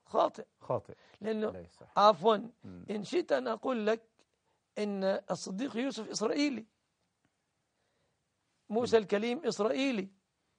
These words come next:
Speaker 2: تمام.
Speaker 1: زكريا عليه السلام إسرائيلي.
Speaker 2: نسبة إلى بني إسرائيل.
Speaker 1: نسبة إلى إسرائيل،
Speaker 2: إسرائيل
Speaker 1: يعقوب.
Speaker 2: نفسه. سيدنا يعقوب عليه
Speaker 1: سيدنا
Speaker 2: الصلاة
Speaker 1: يعقوب
Speaker 2: والسلام.
Speaker 1: صلى الله عليه وسلم
Speaker 2: نعم.
Speaker 1: نفسه.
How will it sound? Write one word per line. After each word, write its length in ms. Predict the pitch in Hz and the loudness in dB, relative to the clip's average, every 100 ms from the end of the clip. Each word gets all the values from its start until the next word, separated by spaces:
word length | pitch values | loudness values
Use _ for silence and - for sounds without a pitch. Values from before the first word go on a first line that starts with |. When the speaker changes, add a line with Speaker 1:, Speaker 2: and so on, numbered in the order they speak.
| _ | _
Speaker 2:
تمام. 360 | 98 104 107 85 - | -6 -4 -4 -6 -2
Speaker 1:
زكريا 480 | 190 190 226 247 | 0 2 4 8
عليه 220 | 208 208 208 | 8 8 2
السلام 420 | 180 185 214 233 | 0 4 4 2
إسرائيلي. 640 | 190 202 254 262 247 196 175 _ _ _ _ - 139 | 0 0 0 -2 -4 -8 -12 _ _ _ _ -20 -18
Speaker 2:
نسبة 380 | 120 131 143 135 | -10 -10 -6 -6
إلى 140 | 123 113 | -4 -2
بني 240 | 123 123 | -2 -6
إسرائيل. 400 | - 104 - - | -10 -10 -10 -8
Speaker 1:
نسبة 300 | 202 269 165 | -6 -4 2
إلى 260 | 226 226 254 | 2 4 0
إسرائيل، 400 | 269 202 269 269 | 0 0 2 4
Speaker 2:
إسرائيل 40 | 233 202 | 6 6
Speaker 1:
يعقوب. 240 | 139 277 190 | 6 2 2
Speaker 2:
نفسه. 160 | 156 _ | -6 _
سيدنا 300 | - 127 123 | -6 -4 -2
يعقوب 360 | 107 - 117 90 | -2 -2 -4 2
عليه 100 | 196 | 2
Speaker 1:
سيدنا 200 | 220 214 | 2 0
Speaker 2:
الصلاة 20 | |
Speaker 1:
يعقوب 160 | 208 208 | 0 -6
Speaker 2:
والسلام. 160 | 240 | -4
Speaker 1:
صلى 80 | 190 | -4
الله 100 | 202 | 0
عليه 60 | 196 | -2
وسلم 360 | - 233 240 - | 0 -2 -2 -6
Speaker 2:
نعم. 100 | 233 | -6
Speaker 1:
نفسه. 200 | 90 80 | -6 -8